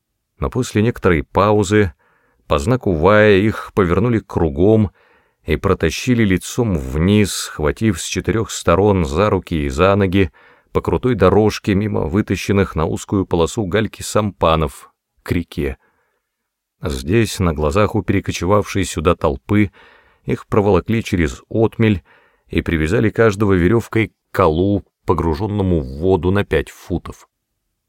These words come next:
Избавление от угрозы быстрой расправы было так неожиданно, контраст с отвратительной грязью их пещеры так резок, что они не могли не почувствовать облегчения.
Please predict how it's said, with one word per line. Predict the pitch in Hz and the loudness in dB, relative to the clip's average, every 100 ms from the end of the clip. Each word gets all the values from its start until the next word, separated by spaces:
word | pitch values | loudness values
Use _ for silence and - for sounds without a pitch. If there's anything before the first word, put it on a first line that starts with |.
| _ _ _ _ - | _ _ _ _ -14
Избавление | 64 78 71 104 107 101 | -8 -6 -2 -2 2 0
от | 87 | 0
угрозы | 78 90 104 92 | -2 0 0 0
быстрой | 80 104 - 101 92 | -2 -4 -2 0 2
расправы | 82 - - 90 101 95 87 | 0 -2 -4 0 2 2 0
было | 104 101 | -2 -4
так | - 104 - | -6 -6 0
неожиданно, | 95 82 67 95 95 92 95 92 - _ | 2 2 0 0 0 2 2 0 -2 _
контраст | - 78 69 - 101 98 - - | -6 -4 -4 -2 0 0 -2 -6
с | - | -4
отвратительной | 90 - 82 113 101 98 90 | -2 -2 -4 -4 -2 0 0
грязью | 65 87 101 98 90 101 | 0 2 2 2 0 -4
их | - | -4
пещеры | 85 - - 101 98 90 | -6 -6 -2 0 2 0
так | 110 - - | -4 -8 -10
резок, | 90 80 95 98 101 - - - - _ _ _ _ _ | -4 0 2 2 0 -4 -16 -20 -20 _ _ _ _ _
что | - - | -10 -6
они | 78 117 | -4 0
не | 104 | 2
могли | 101 82 101 | 2 4 2
не | 101 | 2
почувствовать | 98 - 87 - 82 80 - | 0 -4 -6 -6 -4 -4 -4
облегчения. | 90 - - 82 67 62 | -8 -8 -4 -4 -2 -6